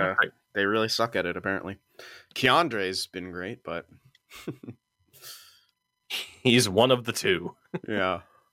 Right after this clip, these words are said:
Speaker 2: Like, Kaapo Kakko is still, like, where, what, what's he gonna end up as? He just has so many question marks. And yeah, Lafreniere is just really haven't seen, you know,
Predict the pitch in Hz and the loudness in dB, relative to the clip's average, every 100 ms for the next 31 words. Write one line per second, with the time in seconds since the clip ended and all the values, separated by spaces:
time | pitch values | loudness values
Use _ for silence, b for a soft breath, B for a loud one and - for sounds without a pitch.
0 | b b b b - 92 90 _ _ _ | b b b b -6 -6 -6 _ _ _
1 | _ _ _ _ - 107 120 107 - 101 | _ _ _ _ -10 -8 -4 -4 0 0
2 | 110 117 107 101 - - 101 101 92 - | 0 -2 -4 -2 -2 -2 -2 2 0 -2
3 | 90 95 98 98 78 90 95 95 95 - | -4 2 2 2 0 -4 -2 -2 -2 -2
4 | 101 104 95 85 90 101 82 69 85 101 | -2 -2 0 0 0 0 0 -2 -2 -4
5 | 92 95 98 - 101 95 95 101 95 98 | -4 -4 -2 0 0 0 -2 0 0 0
6 | 90 87 - 98 92 90 87 95 98 101 | 0 -2 -2 -2 0 0 2 2 2 -2
7 | 95 95 98 90 - 82 - B B B | 0 0 0 -2 -2 -2 -4 B B B
8 | B B B _ - 92 117 123 120 110 | B B B _ -16 0 4 4 4 4
9 | 104 113 110 101 - - 123 110 95 92 | 2 0 0 -2 0 2 2 0 -4 -8
10 | 90 _ _ _ _ _ _ _ 113 98 | -12 _ _ _ _ _ _ _ 0 2
11 | 87 87 | 0 -4